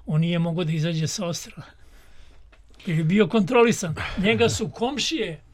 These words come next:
videle kao nepoznatog čoveka sa nepoznatim autom koju nisu viđeli u tom kraju i pozvali su policiju i on je uhapšen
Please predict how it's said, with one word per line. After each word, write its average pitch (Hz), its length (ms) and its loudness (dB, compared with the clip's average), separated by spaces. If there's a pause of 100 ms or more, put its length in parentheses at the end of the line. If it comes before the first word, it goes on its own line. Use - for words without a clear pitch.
(380)
videle 185 480 -8
kao 185 180 -8
nepoznatog 185 600 -6
čoveka 196 540 -6
sa 208 160 -12
nepoznatim 180 680 -8
autom 175 380 -10
koju 180 240 -10
nisu 214 320 -8
viđeli 180 340 -12
u 160 40 -16
tom 180 200 -12
kraju 190 380 -10 (300)
i 165 120 -10
pozvali 185 420 -4
su 160 180 -10
policiju 175 640 -8
i 170 120 -8
on 170 140 -8
je 165 80 -8
uhapšen 160 580 -12